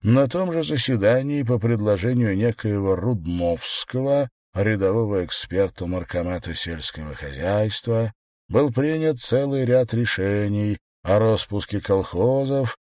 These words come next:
об амнистии и реабилитации всех так или иначе пострадавших от коллективизации, о полной за счёт государства компенсации их потерянного имущества,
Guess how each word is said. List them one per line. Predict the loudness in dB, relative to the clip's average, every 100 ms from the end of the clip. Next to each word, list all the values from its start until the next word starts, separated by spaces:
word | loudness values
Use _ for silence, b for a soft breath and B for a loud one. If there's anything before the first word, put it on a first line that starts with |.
| _
об | 2 4
амнистии | 6 4 4 2 0 0 2
и | 4
реабилитации | 4 4 2 4 4 4 2 0 0
всех | 0 0 0 0 0
так | -2 0
или | 0 0
иначе | 0 -2 -2
пострадавших | -4 -6 -2 0 2 2 2 -2 -6
от | -8 -6
коллективизации, | -10 -8 -8 -8 -6 0 2 2 0 -2 0 0 -4 _ _ _
о | 2 2
полной | 4 6 8 6 4 2 2
за | 2 0
счёт | 0 -2 0
государства | -2 0 -2 2 2 2 0 -2
компенсации | 0 0 0 0 0 0 2 2 2 -4 -2 -4
их | -2
потерянного | -4 -4 -8 -10 -10 -10 -10
имущества, | -8 -8 -8 -2 0 2 0 -2 -4 -10 -12 -12 -12